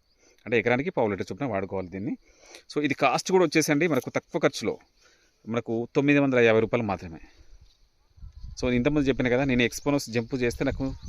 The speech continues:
ఎకరానికి మూడు వేలు. అదే దీంట్లో ఏం కలపాల్సిన అవసరం లేదు, ఇది సింగిల్గా స్ప్రే చేసుకోవచ్చు. Just మనకు తొమ్మిది వందల యాభై రూపాయల్లో మనకు నల్లిని కంట్రోల్ చేసుకోవచ్చు. So, నిన్న నేను స్ప్రే చేశాను. So, నిన్న స్ప్రే చేసిన తర్వాత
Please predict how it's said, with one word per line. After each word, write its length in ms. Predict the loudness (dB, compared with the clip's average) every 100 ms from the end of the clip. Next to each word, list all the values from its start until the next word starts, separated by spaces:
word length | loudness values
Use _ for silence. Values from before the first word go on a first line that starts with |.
| -4
ఎకరానికి 340 | 0 -2 0
మూడు 160 | -2 0
వేలు. 200 | -2 -6 -10 -12 -14 -2 2
అదే 320 | 6 4 2 -4 -6
దీంట్లో 260 | 2 4 4
ఏం 480 | 2 4 4 4 0 0
కలపాల్సిన 400 | 0 2 0 2
అవసరం 280 | -2 0 -2
లేదు, 280 | -2 -4 -6 -4
ఇది 100 | -6
సింగిల్గా 460 | -2 0 6 8 8
స్ప్రే 240 | 6 2
చేసుకోవచ్చు. 480 | 2 -2 -6 -8 -14 -14 -16 -16 -8 4
Just 480 | 4 4 2 2 4
మనకు 260 | -2 -2 -2 -2
తొమ్మిది 280 | 2 2
వందల 200 | 2 4
యాభై 240 | 6 6 4
రూపాయల్లో 400 | 2 0 2 2
మనకు 420 | 2 0 -2 -6 -2
నల్లిని 320 | 2 4 4
కంట్రోల్ 280 | 2 0 0
చేసుకోవచ్చు. 520 | -2 -2 -8 -8 -16 -20 _ _ _ _ -4
So, 160 | 2 4
నిన్న 240 | 4 4
నేను 240 | 4 4
స్ప్రే 280 | 2 4 6
చేశాను. 440 | 6 6 4 4 -2 _ _ _ -2
So, 160 | -2 -2 -8 _ _ _ _
నిన్న 160 | -2 -2
స్ప్రే 280 | -2 2 4
చేసిన 320 | 4 2 0
తర్వాత 400 | 2 2 0